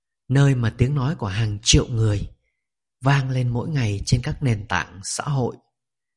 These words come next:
như Facebook, TikTok, YouTube,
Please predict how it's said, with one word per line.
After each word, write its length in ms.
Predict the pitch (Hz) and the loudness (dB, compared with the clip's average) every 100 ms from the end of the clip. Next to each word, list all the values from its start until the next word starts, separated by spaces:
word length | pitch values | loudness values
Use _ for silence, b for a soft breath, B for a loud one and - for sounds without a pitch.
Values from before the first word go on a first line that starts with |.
| _ | _
như 140 | 113 113 | -2 -2
Facebook, 600 | - 120 117 - 135 151 - - _ _ - | 0 -2 -2 -4 -4 -4 -8 -20 _ _ -6
TikTok, 480 | 170 - - 233 147 _ _ _ _ - | -6 -6 -6 -4 -6 _ _ _ _ -4
YouTube, 440 | 123 123 123 170 | -2 -2 -2 -6